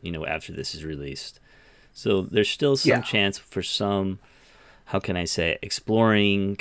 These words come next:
Speaker 1: or some, uh, innovation of sorts, or, you know, just because, like we did in our past topic, you know,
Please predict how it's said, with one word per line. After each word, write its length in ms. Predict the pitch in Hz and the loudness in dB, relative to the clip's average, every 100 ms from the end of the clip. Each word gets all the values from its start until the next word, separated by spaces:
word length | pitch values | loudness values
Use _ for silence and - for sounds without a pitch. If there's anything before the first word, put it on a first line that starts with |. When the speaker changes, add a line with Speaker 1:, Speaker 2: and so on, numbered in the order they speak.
| - | -8
Speaker 1:
or 440 | 87 92 87 87 | -4 0 0 0
some, 800 | 85 - 92 90 87 85 85 87 87 | -2 -2 -2 -2 -2 -4 -6 -6 -6
uh, 140 | 87 104 | -6 -2
innovation 680 | 104 92 92 95 101 92 | 0 0 0 -2 -2 -4
of 160 | - 90 | -6 -6
sorts, 560 | - 95 87 87 - 85 | -4 -2 -2 -4 -6 -6
or, 180 | 85 | -6
you 120 | 85 87 | -6 -6
know, 60 | |
just 160 | 90 - | -8 -8
because, 400 | 98 98 92 - - - | -2 0 0 -2 -14 0
like 140 | 113 - | 0 2
we 60 | |
did 160 | 104 101 | 2 4
in 100 | 95 | 4
our 100 | 90 | 2
past 320 | - 95 - | 2 0 0
topic, 440 | 95 87 87 87 - | -2 -2 -2 -4 -2
you 60 | |
know, 180 | 87 82 | -4 -4